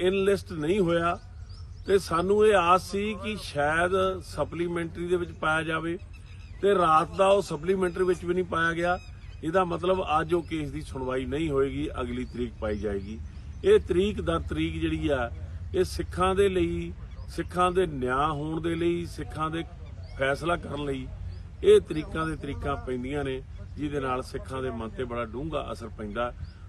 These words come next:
ਅੱਜ ਅਸੀਂ ਫੇਰ ਸਮਝਦੇ ਹਾਂ ਕਿ ਇਹ ਮਾਮਲਾ ਰਾਜੂਆਣਾ ਸਾਹਿਬ ਦਾ ਫਿਰ ਲਟਕਾਇਆ ਗਿਆ। ਬੜਾ ਅਫਸੋਸ ਹੈ ਕਿ ਨਿਆਂ ਦੇ ਮੰਦਰ ਵਿੱਚੋਂ ਵੀ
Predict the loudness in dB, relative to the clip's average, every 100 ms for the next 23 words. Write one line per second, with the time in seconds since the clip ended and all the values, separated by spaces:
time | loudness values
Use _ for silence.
0 | -2 -2 -2 -6 -4 -2 -2 -4 -6 -4
1 | -2 -4 -4 -10 -14 -14 0 2 2 2
2 | 0 0 0 0 -6 -14 -14 -10 -2 -2
3 | 0 -2 -4 -4 -4 -2 -4 -6 -8 -16
4 | -12 2 2 2 -2 -4 -2 -2 -2 -2
5 | -4 -8 -16 -4 0 2 2 0 0 0
6 | 0 0 0 -8 -16 -16 -10 -6 -2 0
7 | 0 0 -2 -4 -2 -2 -4 -6 -6 -4
8 | -4 -6